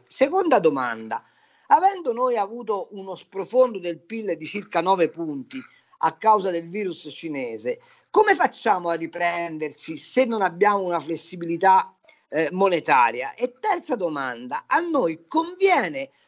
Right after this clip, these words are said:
continuare a stare dentro una gabbia i-, di inflazione bassa che non ci consente di far minimamente svalutare lo stock di debito? Quarta domanda,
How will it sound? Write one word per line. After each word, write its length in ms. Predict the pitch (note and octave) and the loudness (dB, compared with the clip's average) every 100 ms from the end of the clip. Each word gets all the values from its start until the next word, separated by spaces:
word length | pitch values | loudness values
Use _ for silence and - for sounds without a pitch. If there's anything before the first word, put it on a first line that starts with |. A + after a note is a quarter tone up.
| _ | _
continuare 600 | - G#3+ G#3+ C4 C#4 A#3 | -2 -2 -4 0 2 2
a 60 | E3+ | 0
stare 640 | - - A#3+ A3 E3 D3 _ _ _ | -6 4 6 6 2 -10 _ _ _
dentro 500 | E3+ C#4 C#4+ A3+ G3+ | -12 -10 -8 -8 -10
una 260 | F3 F3+ | -8 -8
gabbia 520 | F3+ G#3+ G3+ D#3+ E3 F3 | 2 4 4 0 -6 -6
i-, 160 | G3+ | -8
di 160 | - G#3 | -12 -10
inflazione 720 | G#3+ E3 G3+ - - B3 G3 | -10 -6 -6 -4 0 0 2
bassa 480 | F#3 A3 G3+ - F3+ | 6 8 6 0 -8
che 140 | F#3 | -8
non 240 | G3 C4+ C4+ | -6 -6 -6
ci 100 | - | -4
consente 600 | G#3+ F#3 - A3 G#3 F#3+ | -6 -4 -4 -4 -4 -6
di 100 | E3+ | -4
far 300 | - G3 F#3 | 2 2 2
minimamente 600 | F3+ G3+ F#3+ F#3+ A3 G#3+ F3 | -6 -6 -4 -2 -2 -2 -4
svalutare 520 | D3+ E3+ E3 F#3+ E3+ | 0 0 4 4 4
lo 100 | D3+ | 0
stock 400 | - F3 E3+ D3+ | -2 0 0 0
di 140 | C#3 | -2
debito? 540 | D3 G#3 D#3+ D#3 - - | 4 4 4 -2 -6 -6
Quarta 540 | - F#4 G4 - - G3 | 2 4 4 0 -4 -4
domanda, 680 | F3+ D#3 C#3 A#2+ A#2 A2+ | -4 -6 -8 -10 -14 -14